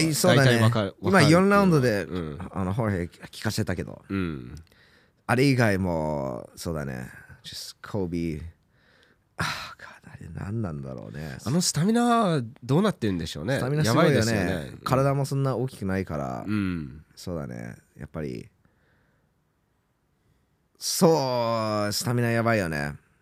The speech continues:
Speaker 1: うん。あと、ホルヘイ・マスビダの体がね、なんかあんまりよく見えない。
Speaker 2: でもいつもそうでしょ。
Speaker 1: な、それを、いくつもそうなんだけど、それほどじゃないと思う。
Speaker 2: うーん。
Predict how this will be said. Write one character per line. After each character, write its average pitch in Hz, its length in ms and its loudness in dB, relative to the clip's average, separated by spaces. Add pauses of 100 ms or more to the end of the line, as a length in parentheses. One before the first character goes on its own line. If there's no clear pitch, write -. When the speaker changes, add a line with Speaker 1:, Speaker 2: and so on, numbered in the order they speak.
(200)
Speaker 1:
う 87 40 -6
ん。 65 520 -8
あ 165 100 -4
と、 214 100 -6
ホ - 180 -4
ル 330 60 -2
ヘ 349 220 -2
イ・ 320 40 2
マ 349 200 -6
ス 349 100 -10
ビ 247 80 -4
ダ 233 140 2
の 127 200 0 (840)
体 220 400 2
が 220 120 6
ね、 151 380 4 (400)
な 117 120 -6
ん 110 60 -6
か 127 100 -12
あ - 20 -4
ん 143 100 -2
ま 156 120 0
り 147 380 0 (520)
よ 147 200 -2
く - 100 -8
見 107 120 0
え 120 100 2
な 90 200 -2
い。 60 100 -10
Speaker 2:
で 131 100 -6
も 131 100 -2
い 156 80 -2
つ - 120 -4
も 156 80 2
そ 127 220 -2
う 117 40 -2
で 98 80 -4
し - 140 -8
ょ。 - 120 -14
Speaker 1:
な、 156 120 0
そ - 280 2
れ 208 100 8
を、 214 220 2
い 208 160 2
く - 60 -6
つ 143 160 -4
も 139 180 2
そ 151 220 0
う - 20 4
な 117 100 2
ん - 20 2
だ 95 80 2
け 92 100 -2
ど、 87 60 -2
そ - 220 -2
れ 165 80 4
ほ 160 140 0
ど 151 100 2
じ 127 60 0
ゃ 117 40 2
な 113 180 0
い 78 100 -4
と 80 100 -10
思 64 200 -10
う。 - 20 -8
Speaker 2:
う - 20 -4
ー 98 40 -4
ん。 87 1000 -6